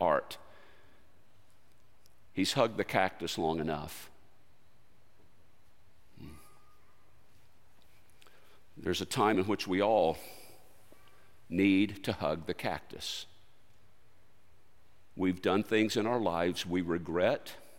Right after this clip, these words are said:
and we don't need to excuse ourselves. We don't need to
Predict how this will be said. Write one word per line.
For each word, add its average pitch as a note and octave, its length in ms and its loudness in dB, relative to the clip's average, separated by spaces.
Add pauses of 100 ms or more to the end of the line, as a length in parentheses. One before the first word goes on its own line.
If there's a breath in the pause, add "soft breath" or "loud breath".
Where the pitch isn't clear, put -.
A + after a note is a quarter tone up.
(1400 soft breath)
and G#2 140 6
we F#2+ 140 6
don't G#2+ 320 6
need B2+ 260 4
to A2+ 140 2
excuse - 640 2
ourselves. C#3+ 640 2
We G#2 180 6
don't G#2 380 6
need C3 440 4
to F#2 300 6